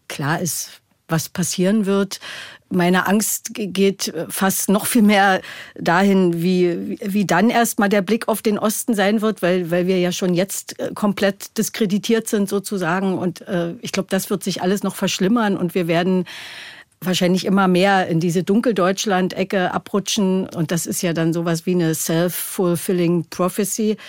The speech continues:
Also insofern, ja, meine Gefühle sind schon durchaus unguter Natur. Aber es gibt dann auch immer mal wieder, also jetzt war, kam die letzte Prognose für Sachsen, die dann eben sagte, dass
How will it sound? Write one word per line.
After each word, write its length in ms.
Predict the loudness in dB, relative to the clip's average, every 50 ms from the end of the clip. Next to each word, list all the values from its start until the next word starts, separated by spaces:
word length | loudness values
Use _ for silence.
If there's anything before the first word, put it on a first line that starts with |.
| -18 -18 -18 -18 -18 -20 -10 _
Also 320 | -2 0 2 2 0 -2 -4 _ _ _ _
insofern, 720 | 0 2 2 2 2 2 2 4 4 4 4 2 2 -2 -8 _ _ -20 -16 -14 -14 -6
ja, 180 | -2 0 2 2
meine 260 | 4 4 4 2 2 0
Gefühle 320 | -2 -2 0 0 0 0
sind 180 | 0 0 -2 0
schon 180 | 0 -2 0
durchaus 560 | 0 -2 -2 -2 -2 -2 -2 -2 -2 -6 -10 -14 _
unguter 460 | 0 2 2 4 2 2 0 2 2 2
Natur. 540 | 2 0 0 0 0 2 2 2 2 0 -2 -8 -16 -18 -18 -18 -18 -18 -4 0
Aber 120 | 2 2
es 140 | 2 2 0
gibt 180 | -4 -2 0
dann 140 | 2 2 4
auch 140 | 4 2 2
immer 240 | 4 4 4 4 6
mal 240 | 4 4 4 4 2
wieder, 300 | 2 4 4 4 4 2
also 360 | 0 -2 -2 -2 0 0 2
jetzt 420 | 0 0 -2 -4 -8 -8 -6 -2
war, 180 | 0 0 0 0
kam 220 | -2 0 0 2
die 100 | 2 2
letzte 280 | 2 2 0 0 -4 -6
Prognose 560 | -4 -4 -6 -4 -2 0 0 0 0 -2 -2
für 160 | -2 -2 -2
Sachsen, 540 | -2 -2 -4 -4 -4 -6 -2 0 0 0 0
die 100 | 0 -2
dann 160 | 0 0 0
eben 220 | 0 0 0 0 0
sagte, 340 | 0 -2 -2 -2 -2 -2
dass 260 | -2 -2 -2 -4 -4